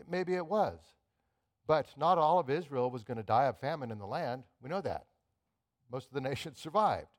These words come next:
So why did this family make the decision to leave the land? They shouldn't have. And if they did, they sure shouldn't have, have gone into Moab.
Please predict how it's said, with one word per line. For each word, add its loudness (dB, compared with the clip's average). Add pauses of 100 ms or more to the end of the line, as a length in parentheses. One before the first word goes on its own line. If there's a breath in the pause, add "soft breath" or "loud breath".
(580)
So -6
why 6
did -2
this -2
family 0
make -2
the -8
decision -6 (300)
to -10
leave -2
the -4
land? -2 (920)
They -6
shouldn't -8
have. -14 (580)
And -4
if -4
they 0
did, 2
they -4
sure -2
shouldn't -6
have, -10 (140)
have -4
gone 0
into -6
Moab. -2